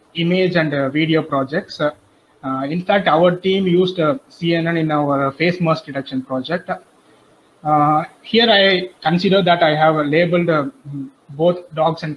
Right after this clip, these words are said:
cats photos, and, uh, if I pass a cat photo into the network layer, uh, it passes through several neural layers, and, uh, finally the machine finds that, uh,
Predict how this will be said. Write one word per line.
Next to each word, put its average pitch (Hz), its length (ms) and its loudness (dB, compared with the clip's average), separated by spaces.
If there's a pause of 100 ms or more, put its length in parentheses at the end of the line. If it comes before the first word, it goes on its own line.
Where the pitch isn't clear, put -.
cats 147 300 -4
photos, 147 380 -8 (160)
and, 143 160 -4 (140)
uh, 135 140 -4 (760)
if 180 60 -8 (100)
I - 20 4 (140)
pass 208 220 4
a 214 80 2 (100)
cat 170 160 4 (100)
photo 175 260 -2 (120)
into 160 220 -2
the 151 120 2
network 160 400 -2
layer, 135 280 0 (120)
uh, - 720 -8
it 147 140 -4
passes 165 340 2
through 165 160 -2
several 156 460 0 (300)
neural 156 360 2
layers, 147 420 -2 (140)
and, 147 140 -2
uh, 147 40 -2 (100)
finally 196 360 2
the 180 60 2 (100)
machine 180 260 -2 (100)
finds 151 320 -2
that, 165 160 2 (120)
uh, 143 40 -6